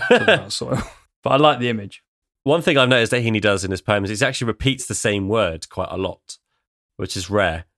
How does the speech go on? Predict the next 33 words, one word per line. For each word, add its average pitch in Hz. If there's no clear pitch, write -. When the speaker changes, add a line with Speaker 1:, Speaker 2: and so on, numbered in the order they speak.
Speaker 1:
Mm-hmm. 139
Speaker 2:
But 117
he 135
does 160
it -
frequently, 120
he -
does 101
it 101
in 98
other 90
poems 90
as 85
well. 90
Um, 101
so 104
he, 101
he 101
mentions 98
sod 104
a -
couple 101
of 92
times. 95
He 95
obviously 90
mentions -
plough 90
a 90
couple -
of 90
times. 87
He 123